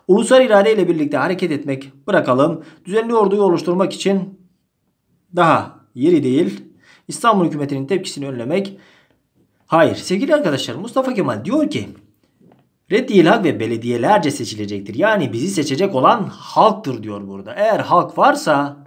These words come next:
ulus iradesi var. Bunu unutmuyoruz. Cevabımız C şıkkıdır.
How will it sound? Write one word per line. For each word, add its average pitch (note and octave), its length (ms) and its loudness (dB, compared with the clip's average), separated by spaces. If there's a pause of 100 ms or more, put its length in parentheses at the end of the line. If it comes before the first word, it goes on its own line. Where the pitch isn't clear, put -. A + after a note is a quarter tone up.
ulus E3+ 320 -2
iradesi G#2 460 -6
var. G2 160 -6 (220)
Bunu A3+ 140 -6
unutmuyoruz. G#2+ 560 -4
Cevabımız D3 520 -2
C G#2+ 160 -8
şıkkıdır. - 560 -12